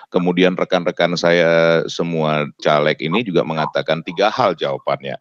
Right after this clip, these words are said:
Jadi memang ini mengingatkan pada P D I Perjuangan nomor tiga. Terima kasih Mbak Atika. Saya betul-betul me-, eh, mengapresiasi hal ini, benar-benar. Sampai Mbak Christine tadi juga nyampaikan jawabannya juga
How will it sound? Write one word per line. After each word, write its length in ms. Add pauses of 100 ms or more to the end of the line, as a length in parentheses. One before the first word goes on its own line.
(400)
Jadi 260
memang 380
ini 160
mengingatkan 560
pada 240
P 80
D 100
I 60
Perjuangan 420
nomor 300
tiga. 160
Terima 240
kasih 240
Mbak 160
Atika. 320 (320)
Saya 320
betul-betul 480
me-, 180
eh, 320 (300)
mengapresiasi 880
hal 240
ini, 160
benar-benar. 560
Sampai 320
Mbak 320
Christine 320
tadi 240
juga 260
nyampaikan 560
jawabannya 460
juga 260